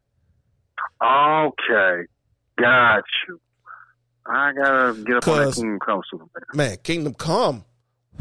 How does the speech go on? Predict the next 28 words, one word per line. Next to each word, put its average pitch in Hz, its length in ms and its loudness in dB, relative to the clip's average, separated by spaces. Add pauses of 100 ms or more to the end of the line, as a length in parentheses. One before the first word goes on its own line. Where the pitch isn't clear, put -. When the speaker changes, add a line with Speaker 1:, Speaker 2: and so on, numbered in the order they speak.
(280)
Speaker 2:
Whoo. 359 1200 4 (1400)
It's 156 180 -4
not 190 160 0
like 208 220 0
Red 185 300 0
Sun 190 280 0
Superman, 117 580 -4 (520)
but 143 100 -2
Superman 143 480 -2
ruled 143 280 0
with 120 100 -2
an - 80 -8
iron 113 240 -6
fist. - 420 -4
No 143 220 2
questions 135 600 -4
asked. 123 380 -4 (880)
You 139 80 -6
want 151 240 2
it 156 80 -4
done 165 240 0
right? 185 240 0 (400)
Look, 139 300 -4
get 135 160 -2
out 127 160 -2
my 120 200 -8
way. 110 440 -4 (1400)
Speaker 1:
So, 127 340 4